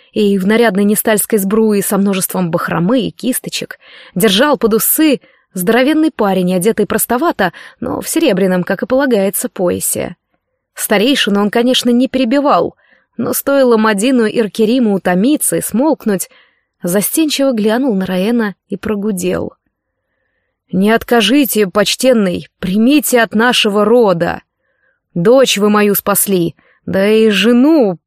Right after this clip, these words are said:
почитай, тоже. Не ровен час умом повредилась бы. Уж не обижайте нас, возьмите». «Ну что с вами поделать, уважаемые?»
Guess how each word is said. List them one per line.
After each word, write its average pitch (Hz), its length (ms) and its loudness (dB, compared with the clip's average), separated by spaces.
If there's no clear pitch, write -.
почитай, 202 560 -2
тоже. 185 560 2
Не 208 120 2
ровен 220 280 4
час - 540 0
умом 208 500 2
повредилась 196 680 0
бы. 170 240 0
Уж - 200 -4
не 202 140 0
обижайте 190 760 -2
нас, 180 400 -4
возьмите». 185 760 0
«Ну 190 240 -2
что - 320 0
с - 100 -2
вами 220 280 0
поделать, 185 640 0
уважаемые?» 175 840 -2